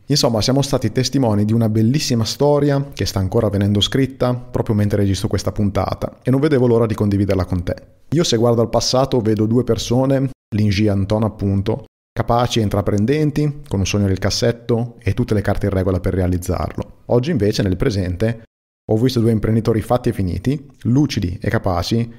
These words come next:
con in mano un format con un potenziale internazionale. Se guardo nel futuro non vedo sei locali, ma molti, molti di più. Credo e spero che il loro futuro sarà davvero roseo. Ma bando alle ciance e ciancio alle bande, ti voglio lasciare all'intervista.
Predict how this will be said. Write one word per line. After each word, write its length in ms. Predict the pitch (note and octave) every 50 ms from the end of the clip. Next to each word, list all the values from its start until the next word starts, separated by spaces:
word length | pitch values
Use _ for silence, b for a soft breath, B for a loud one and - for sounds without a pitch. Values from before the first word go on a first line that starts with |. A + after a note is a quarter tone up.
| B B B
con 120 | - G#2+
in 60 | A2 G#2
mano 180 | A2 A2+ A2+
un 100 | A2+ A2+
format 480 | A2 - - G#2+ G#2 G#2+ A2 G#2+ G#2 -
con 140 | - G#2 G2+
un 60 | F#2+
potenziale 720 | G2 G2+ - G#2 G2 F2+ - F2 E2+ F2 F#2+ F#2 - - -
internazionale. 1080 | A2+ G#2+ F#2+ G2 F#2+ - F2+ E2+ - - G2 G2 - - - - - - - - - - _ _ _ -
Se 120 | - A2+
guardo 240 | G#2 C3+ C#3 B2+ C#3+
nel 120 | C#3 C#3
futuro 360 | C#3 - E3+ - C3 C#3+ C#3
non 160 | A#2+ A2+ G#2+ G#2+
vedo 220 | A#2+ C3+ A#2 A2
sei 180 | - - G2 F#2
locali, 500 | G2 G2 - F#2+ E2+ F#2 G2+ B2+ C#3+ - -
ma 100 | G2+ G2+
molti, 480 | G#2 G#2+ G#2+ G#2+ G#2 F#2+ - A2 G#2 -
molti 280 | G2+ F#2+ F#2 F2 - F#2+
di 80 | F#2
più. 140 | F#2 - F2+ - - _ _ _ _ _ _ _ _
Credo 320 | - C#3 C#3 C3 A#2 A2+
e 40 | B2
spero 480 | B2+ - - C#3 C3+ C3 C3+ C3+ C#3 C3 - -
che 80 | - G2
il 60 | G2
loro 120 | G#2 G#2+
futuro 340 | G2+ - G#2+ - G2+ G2+ G2
sarà 220 | F#2 - F#2+ F#2+
davvero 340 | G2 G2 F2+ F#2 F#2+ F2+ F2+
roseo. 520 | F2 F2+ E2+ F2 F#2 F#2 F#2+ - - - -
Ma 160 | - G#2+ G#2+
bando 300 | G#2 C3 D3+ E3+ F3 D#3
alle 160 | C#3 B2 B2
ciance 420 | - - D3 D3 D3+ D#3+ D3+ - B2+
e 40 | G#2
ciancio 300 | - B2 B2+ B2 - A2+
alle 140 | G#2+ G2 G2
bande, 520 | G#2 A2+ B2+ C#3 C#3+ D3+ D3+ D#3 D#3 D3+
ti 100 | D3+ A#2+
voglio 220 | G#2+ G#2+ G#2 G#2+ G#2+
lasciare 320 | G#2 - - G2+ G2 G2+
all'intervista. 760 | G2 G2 F#2+ F2+ F2 F#2+ G2 F2+ F2+ F2 - - - - -